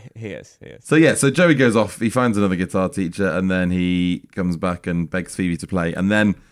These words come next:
Speaker 2: there's the scene at the end where, uh, she goes, "Oh, you're ready to touch the guitar now."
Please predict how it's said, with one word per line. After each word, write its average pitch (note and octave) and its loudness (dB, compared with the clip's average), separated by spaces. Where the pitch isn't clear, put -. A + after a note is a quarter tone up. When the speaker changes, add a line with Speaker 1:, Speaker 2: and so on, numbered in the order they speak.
Speaker 2:
there's G#2+ -4
the G#2 -4
scene B2+ 2
at G#2 0
the A2+ 2
end F#2 2
where, F2+ 2
uh, F2+ 0
she F#2 -6
goes, F2+ 0
"Oh, G#2+ 0
you're F2+ 0
ready F#2+ 0
to F2+ -8
touch - -8
the F#2 -10
guitar D2+ -10
now." - -18